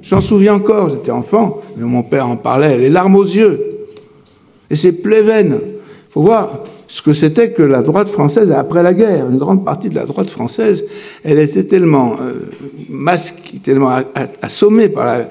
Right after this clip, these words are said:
la victoire des Alliés qu'elle se réfugiait dans l'abstention. Et donc, il y a des gens qui survivaient, parce que Pleven n'était pas un, un vichiste, lui. Mais c'était un, un réactionnaire.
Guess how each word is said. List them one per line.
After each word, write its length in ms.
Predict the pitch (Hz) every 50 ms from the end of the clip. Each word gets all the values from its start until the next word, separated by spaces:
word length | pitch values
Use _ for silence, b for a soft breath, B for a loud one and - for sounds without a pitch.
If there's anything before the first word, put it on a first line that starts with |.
| B B B
la 80 | 127 113
victoire 340 | 107 123 135 - - 127 120
des 160 | 110 110 110
Alliés 380 | 113 120 139 185 208 220 202 202
qu'elle 680 | - 151 131 120 - - - - - - - - 113
se 120 | 113 - 139
réfugiait 480 | 131 135 139 139 - 143 139 185 185
dans 120 | 160 143 131
l'abstention. 680 | 135 147 151 - - 165 156 151 156 - 151 139 139
Et 100 | 131 139
donc, 260 | 139 175 190 196 190 185
il 40 |
y 20 | 156
a 40 | 147
des 180 | 151 143 139
gens 180 | 127 147 180 190
qui 160 | 185 - 135
survivaient, 560 | 120 - - 147 123 117 120 120 123 170 226
parce 200 | - - - -
que 100 | - 131
Pleven 320 | 127 - - 120 139 185 190
n'était 220 | 160 131 - 85
pas 240 | - - - 160 -
un, 300 | 107 110 107 95 - -
un 40 | -
vichiste, 500 | - 156 160 - 233 190 190 - - -
lui. 140 | - - _ B B B B B B B B B B B B B B B B
Mais 120 | - 143 147
c'était 260 | - 156 156 160 220
un, 300 | 220 208 190 185 175 - -
un 120 | - 147
réactionnaire. 840 | 143 160 151 151 151 151 - - 208 220 240 226 196 143 - -